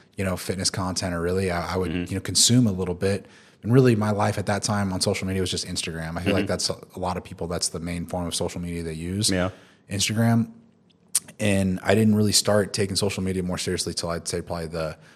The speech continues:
Speaker 1: early twenty nineteen because I realized if I wanted to grow, you know, my, my fitness career and, you know, take fitness as kind of a serious profession, I could no longer only be an in-person trainer or an
Speaker 2: Mm-hmm.
Speaker 1: in-,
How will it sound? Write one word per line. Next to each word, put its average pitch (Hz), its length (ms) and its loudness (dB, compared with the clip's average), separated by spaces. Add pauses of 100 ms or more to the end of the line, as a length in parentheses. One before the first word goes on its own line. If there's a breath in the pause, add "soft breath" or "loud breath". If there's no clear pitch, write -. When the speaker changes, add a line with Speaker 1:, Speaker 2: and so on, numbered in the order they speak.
(180 soft breath)
Speaker 1:
early 92 280 2
twenty 90 280 -4
nineteen 87 340 -4
because 87 220 -4
I 87 60 0
realized 85 800 -2 (600 soft breath)
if 107 180 -4
I 92 100 2
wanted 95 360 0
to - 80 -4
grow, 85 680 0 (280)
you 95 160 -8
know, 90 360 -4
my, 85 420 -6
my 85 140 -6
fitness - 340 -4
career 85 480 -6 (100)
and, 85 220 -6 (100)
you 92 80 -4
know, 87 100 -4
take 90 280 -6
fitness 95 400 -6
as 85 380 0 (320 soft breath)
kind 98 160 -6
of 80 140 -6
a - 120 -6
serious 92 500 2
profession, 87 720 -4 (1040 soft breath)
I 92 160 -4 (160)
could 101 160 -2
no 98 200 2
longer 95 540 0
only 92 320 -4
be 85 460 -4 (280)
an 92 180 -2
in-person 90 600 -4
trainer 85 600 -4
or 98 180 0
an 98 80 0
Speaker 2:
Mm-hmm. 95 80 -4
Speaker 1:
in-, 87 140 -6